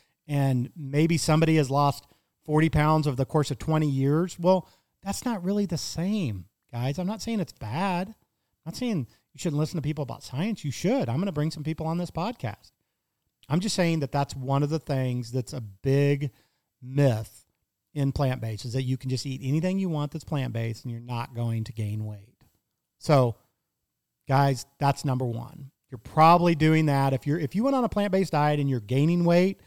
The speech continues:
or you haven't lost weight, it's probably because you're eating too many calories. All right? And I'm not gonna, again, I'm not gonna get into caloric density. That's a whole thing. You can go read about it,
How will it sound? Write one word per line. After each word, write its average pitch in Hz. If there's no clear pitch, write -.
or 131
you 139
haven't 156
lost 147
weight, 165
it's 147
probably 139
because 123
you're 123
eating 117
too 120
many 107
calories. -
All 123
right? 175
And 190
I'm 196
not 247
gonna, 208
again, 160
I'm 156
not 208
gonna 226
get 196
into 196
caloric 160
density. 156
That's 151
a 151
whole 156
thing. 151
You 151
can -
go 156
read 143
about 143
it, 151